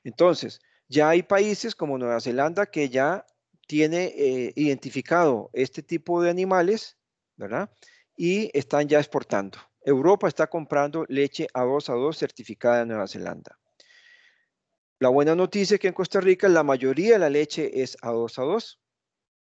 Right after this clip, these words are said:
¿verdad? Y, este,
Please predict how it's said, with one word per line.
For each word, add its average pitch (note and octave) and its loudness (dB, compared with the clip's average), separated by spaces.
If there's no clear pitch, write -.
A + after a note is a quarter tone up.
¿verdad? D3 -14
Y, A3 -4
este, B2+ 0